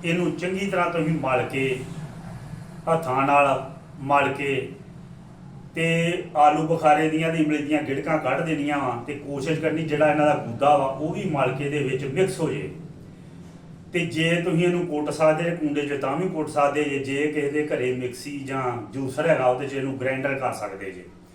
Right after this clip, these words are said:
ਕਹਿਣ ਦਾ ਭਾਵ ਆ ਵੀ ਵੱਧ ਤੋਂ ਵੱਧ ਇਹਦਾ ਆਪਾਂ ਜੂਸ ਕੱਢਣਾ ਵਾ।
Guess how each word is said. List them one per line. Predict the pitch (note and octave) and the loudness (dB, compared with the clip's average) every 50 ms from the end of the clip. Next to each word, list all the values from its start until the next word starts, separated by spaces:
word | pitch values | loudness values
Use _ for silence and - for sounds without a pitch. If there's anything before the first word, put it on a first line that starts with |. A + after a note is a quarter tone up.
| - - - - - - - | -20 -20 -20 -20 -20 -14 -2
ਕਹਿਣ | - D#3 E3 F3 F3+ F3 | 0 2 2 2 2 4
ਦਾ | E3+ E3+ | 4 4
ਭਾਵ | D#3+ E3+ E3+ D#3 C#3+ - C#3+ D3+ | 4 4 4 4 6 6 6 8
ਆ | D3+ D3+ D3+ E3+ | 8 6 6 4
ਵੀ | F3+ F3 - - - - - - - - - - - - - - - - - - - - | 0 -2 -4 -6 -10 -16 -20 -20 -20 -20 -20 -20 -20 -20 -20 -20 -20 -20 -20 -20 -20 -14
ਵੱਧ | - C#3 D#3 F3 F#3 F3+ | -2 2 4 4 4 4
ਤੋਂ | F#3 F3 D3+ - | 2 0 0 2
ਵੱਧ | A#2+ D#3+ F#3 F3+ F3+ | 6 6 6 6 6
ਇਹਦਾ | F3+ E3 E3 | 4 4 4
ਆਪਾਂ | D#3 - - D#3+ D3+ | 4 4 4 2 2
ਜੂਸ | - A#2+ B2 B2 B2+ B2+ B2+ | 2 0 -4 -4 -4 -2 -2
ਕੱਢਣਾ | C#3+ C#3 C#3 C#3+ C#3+ C3 | -2 0 0 0 0 0
ਵਾ। | A#2+ A#2+ - - - - | 0 0 -2 -6 -8 -12